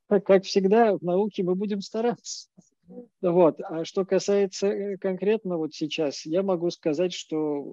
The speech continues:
ну, по-, поскольку мы знаем о памятнике, это Петровская Александрия, да, так называемая в библиотеке Академии наук, э, как мне представляется, я нашёл её черновик.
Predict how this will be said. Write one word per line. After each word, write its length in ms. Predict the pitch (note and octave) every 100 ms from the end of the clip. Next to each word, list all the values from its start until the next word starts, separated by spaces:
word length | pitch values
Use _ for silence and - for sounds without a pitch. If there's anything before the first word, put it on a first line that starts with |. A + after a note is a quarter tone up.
| C#3+ E3+
ну, 460 | D3+ - - C3+ -
по-, 120 | C#3+ -
поскольку 500 | D3+ - D#3+ C#3 C#3+
мы 140 | C#3+
знаем 340 | C3+ D3+ C3+
о 60 | C3+
памятнике, 640 | C#3+ B2+ B2+ - A#2 B2
это 160 | A#2 -
Петровская 560 | - C3+ A3+ F#3+ - C#3
Александрия, 640 | B2+ - B2+ A#2+ A#2+ A2+
да, 140 | F3+
так 160 | F3+ C3 -
называемая 560 | A#2+ B2+ B2 A#2+ B2
в 40 | A#2
библиотеке 600 | B2+ B2 C3 - A#2+ B2
Академии 480 | - B2 B2 B2 B2
наук, 360 | B2 - - -
э, 360 | - - - -
как 180 | D3 F3+
мне 140 | G#3
представляется, 720 | F#3 F3 - F3 F#3+ F3+ -
я 100 | D3+
нашёл 340 | D#3 C#3 D#3 D3
её 160 | C#3
черновик. 500 | C3+ D3 C#3+ C3+ A#2